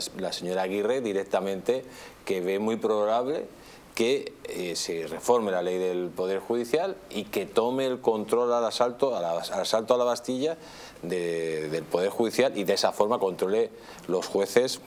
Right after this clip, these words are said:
casi hasta veinte años controlaría prácticamente el Tribunal Supremo y la Audiencia Nacional y, y otros tribunales. Si esto sucede, Europa ya le llamó en su momento la atención, pero en la deriva que está ya Sánchez, eh, ¿usted cree que ya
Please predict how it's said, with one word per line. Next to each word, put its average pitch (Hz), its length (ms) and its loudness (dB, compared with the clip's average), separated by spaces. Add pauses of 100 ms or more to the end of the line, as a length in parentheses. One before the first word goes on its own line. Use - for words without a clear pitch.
(100)
casi 95 320 0
hasta 80 500 0
veinte 113 300 6
años 120 180 4
controlaría 98 540 4
prácticamente 104 480 2
el 85 80 0
Tribunal 92 240 0
Supremo 120 480 2
y 147 460 -4
la 151 100 -2
Audiencia 95 420 0
Nacional 110 560 0
y, 82 240 -2
y 90 60 0
otros 90 240 -2
tribunales. 78 560 -4 (640)
Si 107 260 0
esto 165 240 2
sucede, 156 500 4
Europa 120 680 4
ya 95 280 2
le 165 100 4
llamó 135 160 4
en - 40 0
su - 80 -2
momento 95 280 2
la 85 80 2
atención, 82 440 0
pero 87 280 0 (100)
en 90 140 -2
la 87 100 4
deriva 110 360 2
que 156 80 2
está 135 200 4
ya 113 120 2
Sánchez, 139 440 2 (600)
eh, 90 720 0 (260)
¿usted 101 340 0
cree 127 160 2
que 120 160 0
ya 107 580 2